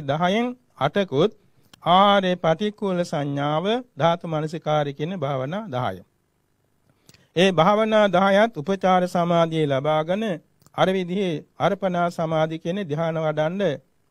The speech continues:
මඟ පාදා ගන්න පුළුවන්. පාදක කර ගන්න පුළුවන්. බුද්ධ ශාසනයේ මේ භාව-, භාවනා ක්‍රම, සමත භාවනා ක්‍රම කරන්නේ සැබවින්ම බඹලෝ යාමේ අපේක්ෂාවම නෙමෙයි.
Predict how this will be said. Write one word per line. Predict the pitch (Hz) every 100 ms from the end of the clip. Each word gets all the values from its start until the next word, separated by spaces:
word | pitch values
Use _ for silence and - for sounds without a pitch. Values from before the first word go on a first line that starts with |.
| -
මඟ | 139 160 220
පාදා | 190 160 151 143
ගන්න | 135 135 220
පුළුවන්. | - 131 127 104 _ _ _ _ _ _
පාදක | 156 170 190
කර | 185 175 151
ගන්න | 143 170 214
පුළුවන්. | 127 120 95 - _ _ _ _ _ _ _ _ 156
බුද්ධ | 208 233
ශාසනයේ | 233 233 233 233 226 226
මේ | 220 220
භාව-, | 160 202 208
භාවනා | 151 185 202 202 190 185
ක්‍රම, | 180 170 160
සමත | 160 170 190 208
භාවනා | 180 190 180 160 160
ක්‍රම | 151 156 147 135
කරන්නේ | 165 196 170 123 135 208 262 _ _ - _
සැබවින්ම | - 160 180 190 214
බඹලෝ | 233 165 196 220 214 202
යාමේ | 196 190 190 185
අපේක්ෂාවම | 165 165 165 - 151 139 185
නෙමෙයි. | 202 135 117